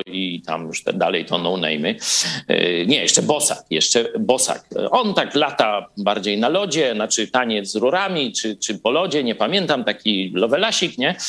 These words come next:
Także on i tu, i tu, ale jak trzeba, no to narodniki mu tam powiedzą, jak ma, mm, głosować, no i, e, i jednak, no, głosuje jak trzeba. Jestem głęboko przekonany, że gdyby pisowi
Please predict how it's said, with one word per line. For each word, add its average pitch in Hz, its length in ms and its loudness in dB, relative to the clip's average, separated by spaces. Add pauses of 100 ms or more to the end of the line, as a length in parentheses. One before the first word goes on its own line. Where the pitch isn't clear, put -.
(200)
Także 101 280 2
on 110 100 0
i 214 100 0
tu, 262 200 2
i 135 180 -2
tu, 180 500 0
ale 190 280 4
jak 143 180 0
trzeba, 165 400 2
no 135 140 -2
to 131 120 0
narodniki 127 560 0
mu 117 120 2
tam 110 220 0
powiedzą, 107 540 0 (340)
jak 123 280 2
ma, 101 360 2
mm, 110 380 0
głosować, 131 760 0
no 113 220 -2
i, 110 260 0 (360)
e, 101 200 0
i 131 220 2
jednak, 107 500 0
no, 107 240 0
głosuje 107 640 0 (200)
jak 107 360 0
trzeba. 107 480 2
Jestem 233 360 0
głęboko 240 760 0
przekonany, 135 840 0
że 175 200 0
gdyby 185 320 2
pisowi 151 580 0